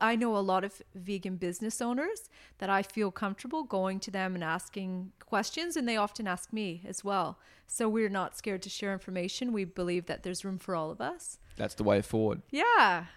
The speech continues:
Speaker 2: Totally.
Speaker 1: Yeah. So
Speaker 2: Yeah, you
Speaker 1: it's
Speaker 2: see
Speaker 1: cla-,
Speaker 2: that.
Speaker 1: everything's changed.
Speaker 2: Yeah, it's, uh, it's a good environment to be a part of.
Speaker 1: Yeah.
Speaker 2: You know, whether you're a,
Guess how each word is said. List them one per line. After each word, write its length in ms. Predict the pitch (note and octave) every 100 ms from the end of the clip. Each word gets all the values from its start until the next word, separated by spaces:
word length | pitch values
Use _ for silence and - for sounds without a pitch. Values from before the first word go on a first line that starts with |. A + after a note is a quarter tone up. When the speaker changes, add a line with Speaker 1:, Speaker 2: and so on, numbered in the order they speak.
| -
Speaker 2:
Totally. 440 | F3+ A#2+ A2 A3+
Speaker 1:
Yeah. 380 | A3 G#3 E3 F#3
So 100 | -
Speaker 2:
Yeah, 60 | C3+
you 100 | B2
Speaker 1:
it's 100 | A2+
Speaker 2:
see 80 | -
Speaker 1:
cla-, 80 | B3+
Speaker 2:
that. 80 | C4
Speaker 1:
everything's 360 | C#4+ C#4+ B3+
changed. 540 | - C4 A3+ - - A#3+ - _ -
Speaker 2:
Yeah, 160 | C3+
it's, 180 | A2 -
uh, 280 | A#2 G#2 D2 - - - - - _ -
it's 140 | - D3+
a 40 |
good 180 | D3 F3+
environment 460 | C3+ A#2+ C3 B2 A2+
to 60 |
be 180 | G#2 A#2+
a 60 | G#2
part 260 | A2 G1+ G1+
of. 140 | G1+ - -
Speaker 1:
Yeah. 260 | B3+ F#3
Speaker 2:
You 60 | B2+
know, 100 | A2
whether 280 | A2+ A#2 A#2
you're 280 | A2+ G#2+ G#2
a, 260 | G2 F#2